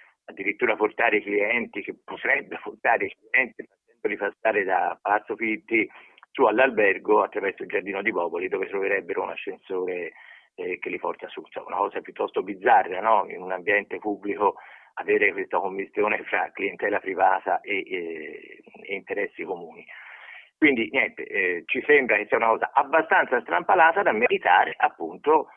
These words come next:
siccome la gente non ne sa niente, questo è il punto, cioè non c'è stata nessuna, c'è già una variante urbanistica in corso che è stata adottata ma non ancora approvata, quindi, mm, ci sembra proprio il momento giusto per intervenire, per fare in modo che la gente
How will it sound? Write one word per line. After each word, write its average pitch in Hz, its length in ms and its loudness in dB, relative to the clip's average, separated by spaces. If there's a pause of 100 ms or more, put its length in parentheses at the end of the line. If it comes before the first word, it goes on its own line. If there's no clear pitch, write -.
(160)
siccome 202 280 2
la 117 80 2
gente 160 280 2
non 107 100 0
ne 95 100 0
sa 107 80 -4
niente, 87 540 -8
questo 113 240 -8
è 85 60 -4
il 76 40 -10
punto, 76 360 -14
cioè 98 260 -6
non 98 100 -12
c'è 104 160 -6
stata 107 240 -2
nessuna, 101 440 -6
c'è 117 260 -2
già 147 180 2
una 113 160 4
variante 120 380 2
urbanistica 101 680 -2
in 107 140 -8
corso - 580 2
che 92 220 -2
è - 20 -6
stata - 340 0
adottata 123 800 4
ma 85 140 -6
non 120 160 0
ancora 87 320 -4
approvata, - 560 -6 (560)
quindi, - 200 -4
mm, - 560 -12 (120)
ci - 160 -12
sembra 90 240 -4
proprio 104 240 -4
il 98 80 -8
momento 113 400 0
giusto 147 480 2
per 95 160 -4
intervenire, 190 640 0
per 85 160 -6
fare 92 160 -6
in 110 60 -4
modo 117 160 0
che 85 80 -8
la 92 100 -6
gente - 460 0